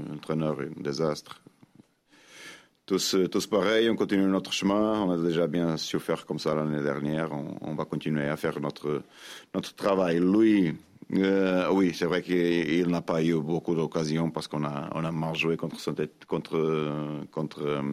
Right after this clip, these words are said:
Lille. Et on n'a pas, euh,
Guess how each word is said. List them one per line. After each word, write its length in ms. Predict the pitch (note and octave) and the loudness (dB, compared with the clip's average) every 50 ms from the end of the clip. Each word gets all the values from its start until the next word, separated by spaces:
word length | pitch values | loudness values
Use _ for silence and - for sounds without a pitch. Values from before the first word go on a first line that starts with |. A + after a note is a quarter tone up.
| C#2+ C#2+ C#2+ C#2+ - - - - - - | -4 -4 -6 -6 -8 -8 -8 -8 -8 -4
Lille. 320 | E2 E2+ E2+ F2 F2 F2 - - _ _ _ _ _ _ _ - - - - - - - - - _ _ - | 0 2 2 2 2 0 -4 -8 _ _ _ _ _ _ _ -20 -20 -20 -20 -20 -20 -20 -20 -20 _ _ -4
Et 160 | - E2 D#2+ E2 | -2 0 0 0
on 140 | D#2+ D2+ | 0 0
n'a 160 | D2+ D2+ D2+ D#2 | 0 0 0 -2
pas, 640 | - - - D#2+ D#2+ D#2+ D#2+ D#2 D#2 D#2 D#2 D#2 | -2 -2 -2 -2 0 0 0 0 0 0 0 0
euh, 40 | D#2+ | 0